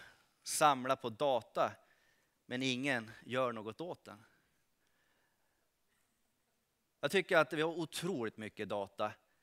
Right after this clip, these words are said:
Jag är, har själv förmånen att få vara ordförande i ett, eh, destinationsbolag i Jämtland, Vemdalen. Ett litet destinationsbolag med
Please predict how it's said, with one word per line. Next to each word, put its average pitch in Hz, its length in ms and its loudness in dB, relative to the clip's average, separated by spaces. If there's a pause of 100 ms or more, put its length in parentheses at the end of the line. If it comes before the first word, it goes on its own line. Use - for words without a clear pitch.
(240)
Jag 160 260 10
är, 151 160 6
har 143 140 4
själv 160 220 10
förmånen 127 560 4
att 120 120 -2
få 127 100 -4
vara 117 240 2 (340)
ordförande 139 800 4
i 113 60 2
ett, - 280 -6
eh, 113 1200 -4
destinationsbolag 120 1500 0
i 113 320 -4 (480)
Jämtland, 113 800 0 (100)
Vemdalen. 113 960 0
Ett - 160 -14
litet 160 540 -4
destinationsbolag 110 1120 -4
med 104 200 -4